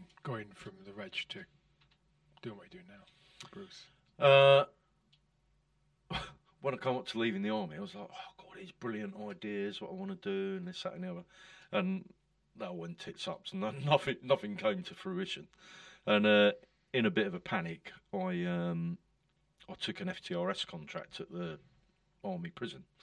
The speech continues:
Speaker 2: M C T C. And I was there for a, about eighteen months. I didn't love it,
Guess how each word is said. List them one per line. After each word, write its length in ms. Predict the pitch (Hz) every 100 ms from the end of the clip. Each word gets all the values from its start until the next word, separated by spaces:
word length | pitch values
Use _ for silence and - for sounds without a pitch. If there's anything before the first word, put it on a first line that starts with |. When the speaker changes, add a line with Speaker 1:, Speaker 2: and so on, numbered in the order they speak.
| _ _ -
Speaker 2:
M 160 | 170
C 160 | - 165
T 240 | - 190
C. 160 | 175 - - _ - - - - _ - - _ -
And 120 | -
I 40 | 175
was 140 | 175
there 200 | 190 175
for 200 | - 175
a, 100 | 170 - _ _ _ _ _ _ _ _ - 180 -
about 180 | - 131 180
eighteen 440 | 185 - 190 175
months. 420 | 175 185 - - - _ _ _ _ _ _ _ _ _ _ - _ _ - _ _ _ _ _ _ -
I 60 | 139
didn't 320 | 147 120 123
love 240 | 123 113
it, 220 | 95 -